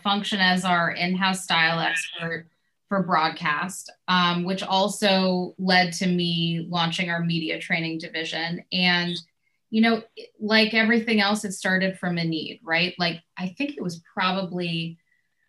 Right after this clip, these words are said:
God, like, a few months into Shadow, it was very soon into Shadow. Um,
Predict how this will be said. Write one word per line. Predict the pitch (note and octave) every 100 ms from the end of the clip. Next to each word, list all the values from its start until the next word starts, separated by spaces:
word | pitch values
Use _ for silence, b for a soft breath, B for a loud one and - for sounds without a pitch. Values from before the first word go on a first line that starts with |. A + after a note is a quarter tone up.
| _ _ _ _ - B B B
God, | A3 A#3+
like, | F#3 G3
a |
few | F3+ C4+
months | D#4+ D#4+
into | A3 F3
Shadow, | - F3+ C3
it | -
was | F3 F3+
very | F#3 A#3+ A#3 A3
soon | - F3+ D#3+
into | D#3 E3+
Shadow. | - D3+ D3+ D3+ D3+ -
Um, | F3 F3 E3+ E3+ E3